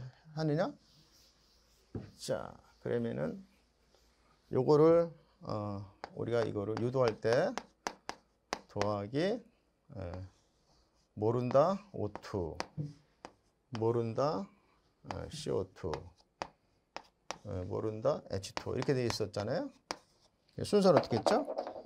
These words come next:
카본이 사네. 카본이 사네. 그래서, 어, 카본 여기밖에 없다. 이게 사를 금방 찾았고. 그 H가 십이네.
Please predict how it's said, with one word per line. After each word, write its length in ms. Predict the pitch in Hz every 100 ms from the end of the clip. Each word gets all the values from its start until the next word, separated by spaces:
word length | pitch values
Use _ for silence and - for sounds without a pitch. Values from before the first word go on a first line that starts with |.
| - - -
카본이 640 | - 202 185 180 180 190
사네. 720 | 180 175 165 135 139 185 - -
카본이 400 | - 131 123 113
사네. 400 | 127 117 120 156
그래서, 180 | 127 113 117 -
어, 120 | 98
카본 320 | - 165 143
여기밖에 520 | 113 - - - -
없다. 360 | - - 160 269 - _ _ _ _ _ -
이게 140 | 110
사를 320 | - 147 147
금방 320 | 113 101 104
찾았고. 840 | - 147 117 - - - 95 143 160 _ _ _ _ _
그 100 | - -
H가 360 | 147 - 170
십이네. 600 | 156 156 151 160 196 277